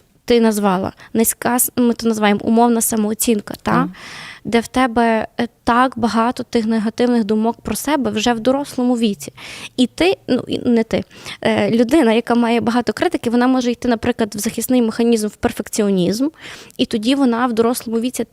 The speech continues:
Speaker 1: так багато ганяється за тими надвисокими стандартами, і її не влаштовує будь-який її результат, який би він не був, і це дуже виснажує. Це настільки виснажує, що потім призводить до інших речей. А можна йти навпаки, є інша сторона медалі, де ми йдемо в уникнення,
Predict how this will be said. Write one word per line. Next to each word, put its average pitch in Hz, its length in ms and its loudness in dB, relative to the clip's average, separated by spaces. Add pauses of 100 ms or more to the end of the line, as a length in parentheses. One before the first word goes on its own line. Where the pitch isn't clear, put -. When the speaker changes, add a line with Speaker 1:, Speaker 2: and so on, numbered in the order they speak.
Speaker 1:
так 254 360 2
багато 214 460 2
ганяється 220 600 0
за 208 120 -2
тими 226 420 0
надвисокими 226 640 -2
стандартами, 214 880 0 (340)
і 233 100 0
її 226 180 4
не 247 120 4
влаштовує 233 560 0
будь-який 240 560 -2
її 220 220 0
результат, 214 520 0
який 220 240 -4
би 202 120 0
він 202 180 2
не 208 80 2
був, 208 320 0 (240)
і 240 80 -2
це - 120 -2
дуже 220 320 0
виснажує. 208 600 -2 (140)
Це 240 100 -4
настільки 226 600 0
виснажує, 220 540 -4
що 240 140 -8
потім 220 300 -4
призводить 208 480 -4
до 208 80 -2
інших 214 440 -4
речей. - 360 -8 (460)
А 214 120 0
можна 233 360 2
йти 311 180 0
навпаки, 277 560 2
є 220 120 2
інша 247 300 0
сторона 208 400 0
медалі, 202 440 2
де 220 120 0
ми 214 140 2
йдемо 214 240 0
в 208 80 -6
уникнення, 233 500 0